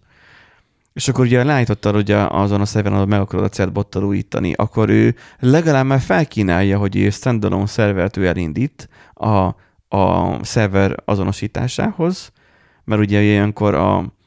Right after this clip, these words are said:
ő létrehoz egy olyan, öm, kulcsot a, lokálisan a gépeden,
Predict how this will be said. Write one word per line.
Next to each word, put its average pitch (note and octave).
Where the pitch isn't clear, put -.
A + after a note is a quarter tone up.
ő A2+
létrehoz A2
egy G2
olyan, F2
öm, F2+
kulcsot B2
a, -
lokálisan G2+
a C#2
gépeden, C3+